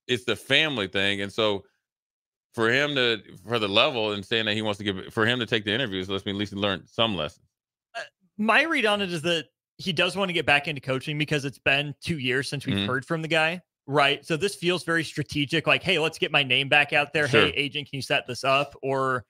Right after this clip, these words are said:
Speaker 2: "Hey, Scott, I was approached about this. I know you're thinking about getting back into coaching. Wanna take this interview?" Fine.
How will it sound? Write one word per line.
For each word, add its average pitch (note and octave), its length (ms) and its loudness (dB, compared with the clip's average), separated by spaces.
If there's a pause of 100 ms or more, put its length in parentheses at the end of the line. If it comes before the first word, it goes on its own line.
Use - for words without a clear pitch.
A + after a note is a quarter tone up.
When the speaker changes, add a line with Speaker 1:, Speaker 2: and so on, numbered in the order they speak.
(200)
Speaker 2:
"Hey, G#3 140 6
Scott, D#3 260 4
I D3 60 4
was B2+ 100 -6
approached D#3+ 320 -2
about C3+ 180 0
this. C3 460 -2 (160)
I C3+ 80 -2
know C#3+ 80 4
you're C#3 120 0
thinking E3+ 280 0
about C3+ 340 2
getting C#3 160 -6
back B2+ 220 0
into C3 100 -8
coaching. B2+ 380 -4
Wanna A2 160 -2
take A#2 200 -8
this A2 140 -8
interview?" C#3+ 380 -2
Fine. A#2 420 0